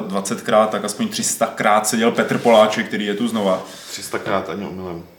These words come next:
Speaker 1: Já si myslím, že jo, že bys to dotáhl jako takhle daleko celkem.
Speaker 2: No, když bych započetl jako hry, tak možná, jo.
Speaker 1: To by bylo možná pět set krát nebo šest set krát.
Speaker 2: Ah,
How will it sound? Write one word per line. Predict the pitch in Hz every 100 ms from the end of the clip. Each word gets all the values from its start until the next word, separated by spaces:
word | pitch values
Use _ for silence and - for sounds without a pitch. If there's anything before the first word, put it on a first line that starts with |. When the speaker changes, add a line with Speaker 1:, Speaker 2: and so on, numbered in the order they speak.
| _ 113
Speaker 1:
Já | 117
si | 208
myslím, | 208 190
že |
jo, | 170 170
že | 156
bys | 156
to | 160
dotáhl | 131 139 143 120
jako | 98 101
takhle | 95 98
daleko | 95 92 90 95
celkem. | - 92 - 90 87
Speaker 2:
No, | 117
když | 117 117
bych | 135 127
započetl | 127 131 143 139 131 120 - -
jako | 113 120
hry, | 110 92 98 98
tak | 95
možná, | 95 92 92 82
jo. | 82
Speaker 1:
To | - 123
by | 139
bylo | 147 143
možná | 131 135
pět | 131 135 -
set | 123 107
krát | 117 107
nebo | 104
šest | 104 98 -
set | 85
krát. | 98 90
Speaker 2:
Ah, | 92 92